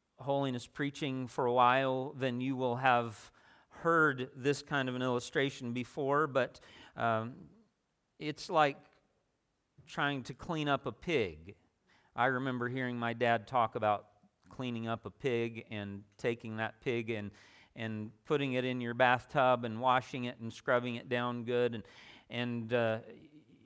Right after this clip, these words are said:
you could sprinkle it with perfume and tie a bow or ribbon around it and set that pig in your living room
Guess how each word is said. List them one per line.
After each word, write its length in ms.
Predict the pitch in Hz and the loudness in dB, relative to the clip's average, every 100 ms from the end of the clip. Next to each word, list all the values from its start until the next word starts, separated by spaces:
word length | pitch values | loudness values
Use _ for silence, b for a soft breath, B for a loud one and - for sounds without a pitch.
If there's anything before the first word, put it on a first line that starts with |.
| _ 127 | _ -10
you 180 | 120 | -8
could 380 | 123 135 110 101 | -6 -4 -6 -10
sprinkle 540 | - - 135 131 135 123 | -14 -4 -4 -2 -2 -2
it 100 | 147 | 0
with 240 | 123 - - _ _ - - - | -2 -2 -18 _ _ -20 -20 -6
perfume 800 | 131 - 131 143 135 135 135 127 | -6 -6 -6 -2 0 -2 -2 -2
and 320 | 117 110 110 - _ _ - | -2 -4 -8 -12 _ _ -4
tie 240 | 143 127 | 2 2
a 80 | 127 | 2
bow 520 | 117 135 131 131 131 | 4 6 6 4 2
or 160 | 117 113 | 2 2
ribbon 340 | 139 131 139 | 2 0 0
around 460 | 123 131 127 131 127 | -2 0 0 0 0
it 260 | 127 - | -2 -2
and 260 | 120 113 113 | -6 -6 -8
set 400 | - - 156 147 - _ | -12 -2 2 2 -2 _
that 500 | 143 139 123 - - | 2 4 4 0 -8
pig 400 | - 147 139 135 139 | 0 2 2 -2 -6
in 180 | 131 | -6
your 160 | 127 123 | -4 -4
living 380 | 131 143 139 131 | -2 0 -2 -4
room 360 | 123 127 127 | -4 -4 -4